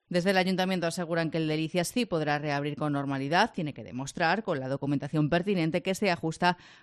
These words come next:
a la normativa, lo que da a entender que falta algún papel de los requeridos. De momento, la puerta roja del Delicias continúa cerrada. Dentro, sus sillas de madera y mesas de mármol que desde mil novecientos cincuenta y ocho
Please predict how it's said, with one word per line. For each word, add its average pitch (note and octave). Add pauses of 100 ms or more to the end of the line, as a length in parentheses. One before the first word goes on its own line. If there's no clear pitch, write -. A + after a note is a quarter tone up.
a C#3+
la C#3+
normativa, D3
lo C#3+
que D3
da C#3+
a D3
entender D3 (200)
que E3+
falta D#3 (220)
algún G3
papel D3
de C#3
los C3+
requeridos. C3
De G3+
momento, G3+
la D3+
puerta F#3
roja C#3+
del C#3
Delicias F3
continúa E3
cerrada. C#3+
Dentro, G#3+
sus D#3
sillas A3+
de G#3+
madera E3
y E3+
mesas E3+
de F3
mármol D#3+
que D3
desde C3+
mil E3
novecientos D3
cincuenta D#3+
y D3+
ocho E3+